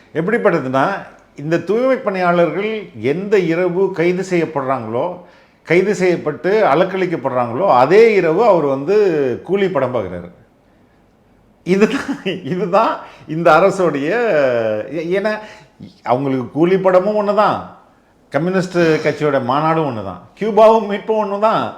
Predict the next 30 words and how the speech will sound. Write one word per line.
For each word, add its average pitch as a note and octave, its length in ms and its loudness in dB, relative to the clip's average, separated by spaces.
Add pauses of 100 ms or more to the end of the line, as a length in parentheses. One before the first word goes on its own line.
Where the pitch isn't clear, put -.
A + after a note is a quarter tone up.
(160)
இதுவும் G#3 340 2
ஒண்ணுதான். B2 340 -2 (160)
அப்படிதான் A#3 440 2
அது. C3+ 260 -4
See, D#3+ 180 -4 (300)
இ-, C#3+ 320 -12 (380)
எந்த G3 440 -2 (2000)
இது E3+ 240 0
மாதிரியான G3+ 440 2
நேரத்துல D3 540 -2
இந்த, C3 180 -6
இப்போ D3 460 2 (340)
அந்த F3 180 0
செய்தி A3 300 0
வெளியேறும் F3 420 0
போது D#3+ 180 -2
உங்களுக்கு F#3 340 -4
தானேங்க F3 200 -8
நெ-, A2 240 -8
நெகட்டிவாக A#2+ 680 -4 (120)
மக்கள் B2 280 -8
பேசுறாங்க. G2+ 440 -10 (200)
ஏங்க, C3 180 -12 (300)
மக்கள் D3 400 -6
அடிச்சு B2+ 400 -6
இங்க D#3 180 -4
கொன்னுட்டு C3+ 560 -10
இருக்கான், C3+ 400 -6
கா-, A2+ 200 -6
காவல்துறை C3 640 -6